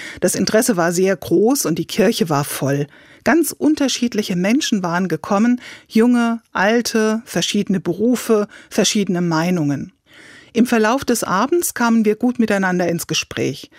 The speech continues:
Auch als die Veranstaltung zu Ende war, diskutierten die Menschen noch miteinander. Bei aller Unterschiedlichkeit blieb die Gesprächsatmosphäre freundlich. Alle haben sich ausreden lassen und zugehört. Eine Gesprächskultur,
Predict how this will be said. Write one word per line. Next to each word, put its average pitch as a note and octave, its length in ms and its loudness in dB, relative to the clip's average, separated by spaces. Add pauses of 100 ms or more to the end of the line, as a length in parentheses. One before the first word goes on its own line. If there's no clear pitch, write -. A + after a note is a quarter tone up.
(280)
Auch G3+ 140 0
als A3 180 0
die B3 80 2
Veranstaltung A3 720 0
zu - 140 -2
Ende C4+ 360 2
war, D3 200 -2
diskutierten A#3+ 680 0
die G#3 100 2
Menschen G3+ 380 0
noch F3+ 160 -4
miteinander. E3+ 680 -2 (680)
Bei - 100 -6
aller C#4 360 0
Unterschiedlichkeit A#3 1120 0 (280)
blieb C#4 240 2
die G#3+ 100 2
Gesprächsatmosphäre G#3+ 1200 0
freundlich. D#3 800 -4 (160)
Alle F3+ 260 2
haben E3 220 0
sich D#3+ 220 -6
ausreden B3+ 500 0
lassen A3+ 560 0 (120)
und C4+ 220 0
zugehört. F3 680 -4 (760)
Eine F3+ 260 2
Gesprächskultur, C4+ 1160 0